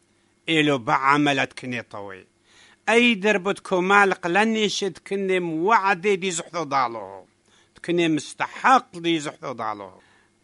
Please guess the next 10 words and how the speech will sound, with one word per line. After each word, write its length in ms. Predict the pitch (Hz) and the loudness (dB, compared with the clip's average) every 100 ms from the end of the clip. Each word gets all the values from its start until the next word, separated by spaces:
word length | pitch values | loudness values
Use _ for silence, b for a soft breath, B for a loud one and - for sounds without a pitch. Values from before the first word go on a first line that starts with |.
| _ _ _ _ | _ _ _ _
إي 180 | 226 240 | -4 -2
حرمة 720 | 180 233 196 190 185 202 214 - _ _ - | 2 2 4 4 6 6 4 -2 _ _ -10
كليثو 540 | 165 156 202 196 226 208 | -4 0 0 0 0 0
هويو 640 | 190 220 226 233 226 226 - | 0 -2 -2 0 -2 -4 -6
ويلفو 800 | 170 151 160 196 175 - 175 170 | -4 0 2 2 -2 -4 0 0
بكل 500 | 165 - - 247 262 | 0 -6 -4 -2 0
طيعة. 720 | 196 - 190 175 123 120 104 85 _ _ _ _ _ _ _ _ _ _ | -4 -2 2 6 6 6 4 0 _ _ _ _ _ _ _ _ _ _
لي 340 | 131 196 196 | -2 -2 2
أثود 540 | 190 - - 190 180 151 - | 0 0 -2 0 0 -2 -2
أوبو، 680 | 190 190 175 135 160 135 113 | 2 4 4 2 2 0 -2